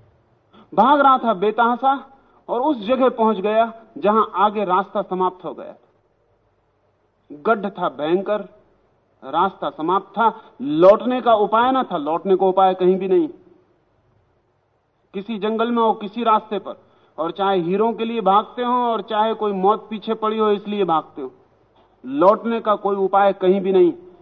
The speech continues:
असल में लौटने के लिए रास्ता बचता ही नहीं, समय में सब पीछे के रास्ते नीचे गिर जाते,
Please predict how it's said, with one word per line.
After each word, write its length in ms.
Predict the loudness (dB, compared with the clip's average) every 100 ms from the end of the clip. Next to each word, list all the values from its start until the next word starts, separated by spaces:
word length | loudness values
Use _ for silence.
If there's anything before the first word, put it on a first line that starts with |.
| _ _ -14
असल 180 | -10 -6
में 160 | -2
लौटने 440 | 0 2 0 -2 -4
के 100 | -2
लिए 80 | -2
रास्ता 340 | -2 -4 -6
बचता 340 | -6 -12 -6
ही 140 | -2 0
नहीं, 120 | 0
समय 300 | -4 -2 -2
में 160 | -2 -6
सब 320 | -6 -8 -10
पीछे 280 | -14 -8 -8
के 160 | -6
रास्ते 380 | -4 -6 -4 -4
नीचे 320 | -2 0 0
गिर 160 | -2 -6
जाते, 320 | -6 -10